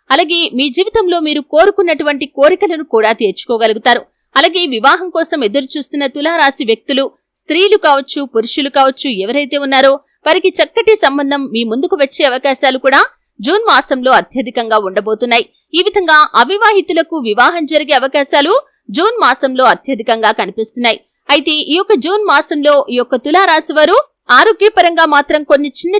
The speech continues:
చిన్న ఇబ్బందులను ఎదుర్కోవాల్సి రావచ్చు. జాగ్రత్తగా ఉండాలి. అంటే ఏదైనా అనారోగ్య సమస్య వచ్చినప్పుడు, ఆ సమస్య చిన్నదిగా ఉన్నప్పుడే వైద్యుడి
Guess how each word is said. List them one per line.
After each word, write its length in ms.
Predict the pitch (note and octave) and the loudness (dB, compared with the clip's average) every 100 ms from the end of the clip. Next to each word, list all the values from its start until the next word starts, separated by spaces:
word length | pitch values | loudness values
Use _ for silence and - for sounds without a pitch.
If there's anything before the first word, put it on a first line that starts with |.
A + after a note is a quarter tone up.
| - | -2
చిన్న 160 | F4+ F4 F#3+ | 0 0 0
ఇబ్బందులను 460 | F3+ C4 C4 C4+ G#3+ F#3+ | -2 -2 -2 -2 -2 -2
ఎదుర్కోవాల్సి 540 | B3+ B3+ B3+ B3+ - A#3+ | -2 0 0 0 0 2
రావచ్చు. 360 | C#4 C4 - G#4+ A#3+ | 2 0 -2 0 2
జాగ్రత్తగా 540 | F#3 G3+ A3 A3 A3 G#3 | 2 2 -4 -2 0 0
ఉండాలి. 260 | G3+ A3 A3 - C4 | 0 0 0 -2 0
అంటే 180 | C#4+ G#4 A#3+ | 2 2 2
ఏదైనా 280 | C4 E4+ D4 G3 | 0 0 2 2
అనారోగ్య 400 | A#3+ E4 C#4+ D#4+ - | 2 0 -2 -6 -4
సమస్య 280 | C#4+ - D4 | -6 -2 0
వచ్చినప్పుడు, 460 | A3+ - C#4 C#4 F4+ D5 - _ - G#3+ | 0 -2 -6 0 0 0 -2 _ -2 0
ఆ 20 | A3 | 0
సమస్య 300 | C#4 G#4+ - G4 | 0 0 0 -2
చిన్నదిగా 380 | F#4 D#4+ D4+ D#4 D4 | 0 -2 -2 0 0
ఉన్నప్పుడే 360 | C4+ C#4+ C#4+ C#4+ C4 A#3+ | 0 -2 0 0 2 2
వైద్యుడి 380 | F4 F#4+ F#4+ | 2 2 0